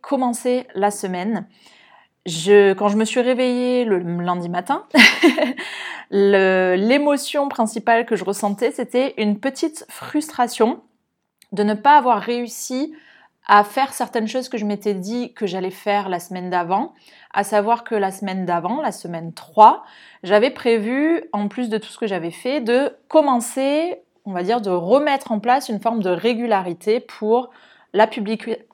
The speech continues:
publication d'articles sur le blog, la publication de posts sur Instagram.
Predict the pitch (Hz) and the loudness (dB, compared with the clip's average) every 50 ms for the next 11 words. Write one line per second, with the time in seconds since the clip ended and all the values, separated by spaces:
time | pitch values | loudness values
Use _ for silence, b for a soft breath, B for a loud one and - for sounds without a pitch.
0 | _ - - 240 226 247 240 247 240 220 220 - 220 220 214 208 202 - - - | _ -10 -6 -4 -4 -2 -2 -2 -2 -2 -2 -4 -4 -4 -2 -4 -4 -8 -8 -8
1 | 226 214 - - 180 - - - 208 202 175 165 165 175 180 202 240 254 277 b | -8 -8 -8 -12 -16 -12 -6 -4 -4 -2 -2 -2 -2 -2 -2 -2 -2 -4 -8 b
2 | b b b b b b _ 202 220 220 - 277 233 254 254 254 226 220 - 220 | b b b b b b _ 2 2 2 0 -2 -6 -4 -2 -2 -4 -2 -4 -4
3 | 208 190 185 190 - 208 220 254 247 - - - - - - - 254 240 226 220 | -4 -4 -4 0 2 2 2 2 -2 -6 -12 -16 -14 -14 -4 -2 -2 0 0 -2
4 | 214 - - 170 156 147 - - | -2 -4 -4 -6 -6 -6 -10 -14